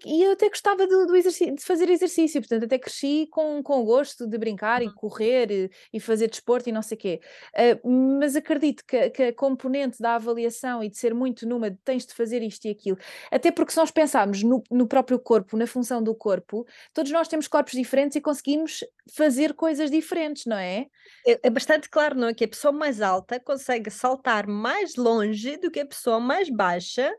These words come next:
Speaker 2: não é? É, é lógico,
Speaker 1: Claro,
Speaker 2: é,
Speaker 1: claro,
Speaker 2: mecanicamente é
Speaker 1: claro.
Speaker 2: assim. Não, não há volta a dar. Por que que nos comparamos, por que que não, não, não, não começamos a comparar a pessoa com ela própria? Olha, se durante um ano, por exemplo,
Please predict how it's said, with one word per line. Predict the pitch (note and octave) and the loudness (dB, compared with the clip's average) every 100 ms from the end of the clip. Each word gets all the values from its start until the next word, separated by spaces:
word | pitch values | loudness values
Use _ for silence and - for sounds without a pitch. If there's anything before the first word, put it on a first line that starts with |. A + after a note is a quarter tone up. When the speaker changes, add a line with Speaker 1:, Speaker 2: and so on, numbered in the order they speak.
| _ _ _ - | _ _ _ -8
Speaker 2:
não | F#3 A3 | -2 -2
é? | F4 A#3+ | 0 0
É, | A3 - | -2 2
é | A3 | 0
lógico, | F4+ F#4+ | 2 2
Speaker 1:
Claro, | B3+ C4 C4+ | 4 4 2
Speaker 2:
é, | A3 - | -8 -6
Speaker 1:
claro, | C4 D4 F4+ C4+ | 2 4 4 2
Speaker 2:
mecanicamente | G3 A3 D#4+ F#4+ | -2 -6 -10 -2
é | |
Speaker 1:
claro. | C#4 D#4 | 2 2
Speaker 2:
assim. | B3 G#3 - G#3 - _ _ G#3 | 2 -4 -14 -20 -20 _ _ -6
Não, | A3 A3+ A3+ | -4 -4 -4
não | A#3 B3+ | 0 0
há | C4+ | 2
volta | C4+ C#4 D4+ | 0 0 -2
a | |
dar. | C4+ A3+ F3+ | -2 -4 -6
Por | G#3 | -10
que | D4+ | -8
que | E4+ | -6
nos | E4+ | -8
comparamos, | - D4+ C4+ A3+ A#3 C4+ C4+ C4+ - - - _ _ _ - | -4 -4 0 2 2 2 0 -4 -14 -20 -20 _ _ _ -8
por | C4 | -6
que | |
que | E4 | -2
não, | G#4 E4+ | 0 0
não, | F4+ | -2
não, | B3+ D#4 D#4 | 0 0 2
não | C#4+ | 0
começamos | C#4+ C#4+ D4+ C#4 | 0 0 0 0
a | C4+ | 0
comparar | B3+ B3+ B3 B3 | -2 0 0 0
a | |
pessoa | - - D4 D#4+ C#4 _ _ | -4 -2 2 2 0 _ _
com | - C#4 | 2 4
ela | C4+ C4 | 6 2
própria? | - G3+ F3+ E3+ D#3+ - _ _ - | 2 2 2 -6 -12 -14 _ _ -2
Olha, | D3 C#3 - _ | 0 0 -10 _
se | - A3+ | -8 -4
durante | C#4+ G4 G#4+ D4 | 2 2 2 4
um | A#3+ | 4
ano, | A3 A#3 A#3+ | 4 2 -2
por | B3 | -4
exemplo, | A#3 A#3+ A#3+ C4+ C#4+ | 0 0 0 -6 -8